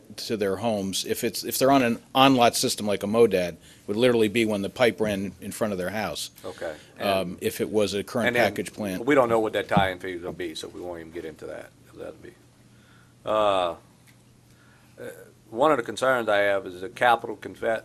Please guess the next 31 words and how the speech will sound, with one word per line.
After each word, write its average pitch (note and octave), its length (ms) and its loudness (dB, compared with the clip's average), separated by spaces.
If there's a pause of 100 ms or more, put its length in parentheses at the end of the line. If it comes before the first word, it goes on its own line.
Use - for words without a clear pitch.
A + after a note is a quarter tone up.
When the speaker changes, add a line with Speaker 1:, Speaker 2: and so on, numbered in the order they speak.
(100)
Speaker 2:
uh, G2+ 800 -14
uh, G2 100 -6
investment G#2 720 -2
that's F#2+ 180 -16
gonna F#2 180 -16
be G2+ 220 -6
early G#2 300 0
on, F#2 480 -8 (200)
you G2+ 80 -18
know, F2 140 -14
in F2+ 100 -16
your F#2 100 -14
plan F2+ 340 -10
naturally, F2+ 560 -10 (120)
uh, F2 460 -10 (100)
because F2+ 300 -16
you're F2+ 80 -16
doing F2+ 300 -12
a E2+ 80 -12
larger F2+ 380 -6
plant F2 380 -14
going F2+ 300 -12
to E2+ 160 -12
an F2+ 80 -10
area E2+ 300 -8
and E2+ 100 -18
encompassing F2 640 -18
it. F2+ 180 -20
So F2+ 240 -12
when, F2 340 -12 (720)
uh, F2 600 -6